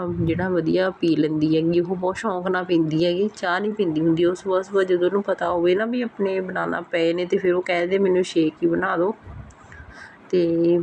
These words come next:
ਬਸ ਇਹਨਾਂ ਦੀ, ਨੂਰ ਦੀ ਡਿਮਾਂਡ 'ਤੇ ਇੱਥੇ ਬਣਾ ਰਹੇ ਸੀ। ਕੁਛ ਵੀ ਉਹਦਾ ਬਾਹਰਲਾ ਖਾਣਾ ਨਾ, ਸਾਰਾ ਕੁਛ ਬੰਦ ਕੀਤਾ ਪਿਆ ਹੋਇਆ। ਤੇ ਫਿਰ ਮੈਂ ਕਿਹਾ, "ਚਲੋ ਇਹ ਤਾਂ ਫਲ ਫਰੂਟ ਨੇਗੇ, ਇਹ ਵੀ ਬਸ ਉਹਨੂੰ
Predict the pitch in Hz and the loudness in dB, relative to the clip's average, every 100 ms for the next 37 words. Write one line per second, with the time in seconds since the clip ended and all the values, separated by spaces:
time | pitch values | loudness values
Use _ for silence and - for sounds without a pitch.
0 | 180 - - - - - - 185 180 - | -2 -12 -20 -20 -20 -8 -2 -2 -4 -4
1 | 214 208 - 190 185 190 196 208 214 - | -4 -4 -6 -2 0 0 0 0 0 -2
2 | - - - - - - - - 208 208 | -6 -10 -18 -16 -14 -14 -12 -4 0 2
3 | 196 208 214 - - 180 185 202 185 190 | 2 -2 -4 -6 -2 0 2 0 0 0
4 | 185 180 196 180 196 180 170 202 196 185 | -2 0 -2 -2 -2 -2 -2 -2 0 0
5 | 220 214 214 190 170 175 185 202 - 175 | -2 -2 -2 -2 -2 0 -2 -2 -6 -4
6 | 170 202 214 202 180 208 220 - 175 165 | -4 -6 -4 -4 -2 -2 -2 -4 -4 -2
7 | 165 165 165 170 165 165 160 170 175 190 | -2 -2 -2 -4 -2 0 0 0 -2 -4
8 | 214 - - - - 196 185 180 190 185 | -6 -14 -18 -16 -10 -4 -2 0 -2 -2
9 | 208 202 185 185 202 165 165 160 170 165 | -2 0 0 0 -4 -4 -6 -4 -2 -2
10 | 170 160 156 165 190 185 175 196 214 208 | 0 2 4 2 2 0 0 0 0 -2
11 | 208 196 214 | 0 0 2